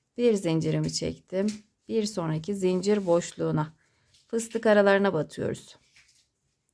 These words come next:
Sabitleyip kapattım. Bir zincir. Rengimi değiştim.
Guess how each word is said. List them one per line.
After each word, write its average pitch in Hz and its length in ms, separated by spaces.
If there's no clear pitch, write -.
Sabitleyip 190 920
kapattım. - 680
Bir 190 300
zincir. 196 720
Rengimi 175 520
değiştim. 196 800